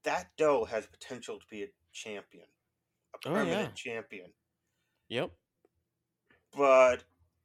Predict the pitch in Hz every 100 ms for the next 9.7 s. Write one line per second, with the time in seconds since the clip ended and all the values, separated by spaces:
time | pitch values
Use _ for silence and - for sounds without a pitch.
0 | _ _ _ _ _ _ _ _ _ _
1 | _ - 135 135 151 160 143 131 117 123
2 | 120 113 95 - - 110 85 _ _ _
3 | _ _ _ _ 98 - 104 92 - 78
4 | _ _ _ _ _ _ _ 120 147 151
5 | 143 139 131 - _ _ _ _ - 117
6 | 147 156 139 123 127 120 110 113 123 117
7 | 113 104 104 117 110 104 107 110 101 98
8 | 101 92 - 110 107 98 95 - 90 90
9 | 104 95 107 92 98 98